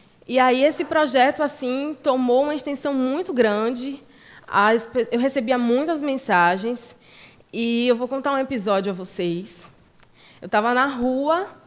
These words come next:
lá no centro de Salvador, andando, falando com fone de ouvido, não tava nem ouvindo ninguém. Me parou uma menina e,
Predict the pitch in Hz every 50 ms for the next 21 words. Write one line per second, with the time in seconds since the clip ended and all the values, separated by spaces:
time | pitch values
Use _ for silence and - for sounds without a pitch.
0 | _ _ _ _ _ _ _ _ - - 196 202 214 220 233 220 - 240 214 214
1 | 214 214 202 208 - 233 214 196 214 208 196 185 185 185 185 185 202 294 339 -
2 | - - _ _ _ - 233 226 214 185 180 185 190 202 240 220 - 202 196 202
3 | 196 - 226 214 208 - - 208 208 196 196 202 202 190 170 180 185 185 226 240
4 | 226 220 208 202 196 202 208 208 240 262 277 254 226 202 202 196 196 202 202 180
5 | 175 165 170 170 208 285 - - - - - - - _ 233 220 - 240 233 226
6 | 233 247 254 269 302 320 294 254 240 240 262 262 285 330 - - _ _ _ _
7 | _ _ _ _ _ _ - 226 226 226 226 226 226 220 214 214 208 196 190 185
8 | 175